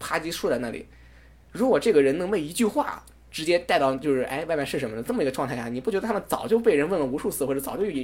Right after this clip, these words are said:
有人给他说过这句话了吗？你不觉得这个是非常，对吧？非常正常的一件事情吗？你要不然就是被人交代，并且深信不疑，从小长大就，就是被这么说的，就是外面没东西。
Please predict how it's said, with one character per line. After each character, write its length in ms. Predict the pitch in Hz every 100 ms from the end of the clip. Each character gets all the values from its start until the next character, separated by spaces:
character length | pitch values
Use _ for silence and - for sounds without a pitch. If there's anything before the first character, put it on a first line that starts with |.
| 123
有 180 | 127 123
人 220 | 120 147
给 120 | -
他 80 | 120
说 160 | - 190
过 100 | 180
这 60 |
句 80 | 135
话 220 | 123 123
了 60 | 120
吗？ 60 | 110
你 80 | 123
不 140 | 202
觉 80 | 202
得 80 | 226
这 80 |
个 80 | 220
是 80 | 285
非 80 | 185
常， 180 | 170 175 - - - - -
对 80 | 147
吧？ 160 | 113
非 100 | 117
常 160 | 208 214
正 160 | 415 381
常 160 | 123
的 80 | 113
一 40 |
件 120 | 120 117
事 120 | 113
情 120 | 104
吗？ 60 | - - - -
你 140 | 139 147
要 140 | 254
不 60 | 170
然 160 | 135
就 60 | 165
是 80 | 143
被 160 | 185
人 120 | 139 147
交 180 | 170 170
代， 140 | 135
并 120 | 123
且 120 | 170 120
深 260 | - 240
信 240 | 277 170 143
不 180 | 156
疑， 120 | 131 147
从 200 | - 240
小 280 | 120 98
长 180 | 185 110
大 180 | 165 156
就， 140 | 131
就 160 | 123 143
是 100 | 120
被 140 | 139
这 60 | 135
么 100 | 123
说 220 | - 127
的， 100 | 120
就 100 | 117
是 120 | 120
外 100 | 147
面 100 | 147
没 80 | 123
东 160 | 151 202
西。 120 | -